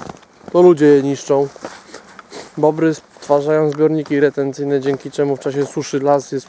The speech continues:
dalej mokry. Dzięki zbio-, y, tamom mamy spłyconą falę powodziową. Y, i mimo, że ten, część tego lasu ob-, umrze, ponieważ została zalana, to i tak czy inaczej las dookoła rośnie kilkanaście czy kilkadziesiąt procent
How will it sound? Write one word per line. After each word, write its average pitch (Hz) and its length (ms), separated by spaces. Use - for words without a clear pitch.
dalej 135 300
mokry. 139 440
Dzięki 139 840
zbio-, 131 400
y, 139 40
tamom 143 420
mamy 139 320
spłyconą 139 520
falę 143 320
powodziową. 156 760
Y, - 40
i 165 100
mimo, 165 400
że 151 140
ten, 156 340
część 170 280
tego 160 240
lasu 160 360
ob-, 160 240
umrze, 147 320
ponieważ 143 360
została 143 460
zalana, 139 460
to 165 140
i 196 100
tak 190 200
czy 185 120
inaczej 180 300
las 175 240
dookoła 170 460
rośnie 165 340
kilkanaście 165 760
czy 151 120
kilkadziesiąt 156 580
procent 156 400